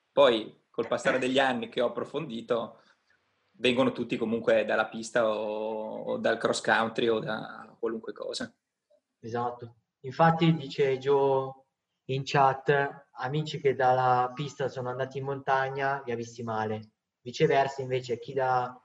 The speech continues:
Speaker 2: è sceso dalla montagna e va a fare strada, l'adattamento, magari un po' traumatico all'inizio, ma poi riesce. Di fondo deve esserci una preparazione atletica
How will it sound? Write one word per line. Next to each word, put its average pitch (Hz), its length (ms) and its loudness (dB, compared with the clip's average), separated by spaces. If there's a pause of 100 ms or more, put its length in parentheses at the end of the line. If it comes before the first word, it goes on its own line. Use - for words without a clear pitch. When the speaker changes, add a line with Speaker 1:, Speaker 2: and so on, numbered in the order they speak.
(200)
Speaker 2:
è - 80 -14
sceso 120 640 0
dalla 120 200 -4
montagna 113 880 -6
e 113 120 -12
va 117 160 -2
a 117 80 -4
fare 123 240 -4
strada, 123 840 -2 (580)
l'adattamento, 123 1600 -2 (420)
magari 117 300 0
un 117 60 0
po' 117 120 -4
traumatico 120 420 -4
all'inizio, 117 360 -2
ma 110 40 -4
poi 117 160 0
riesce. 110 520 -2 (240)
Di 131 120 -8
fondo 147 380 6
deve 123 180 6
esserci 123 380 0
una 123 100 0
preparazione 120 640 0
atletica 117 920 2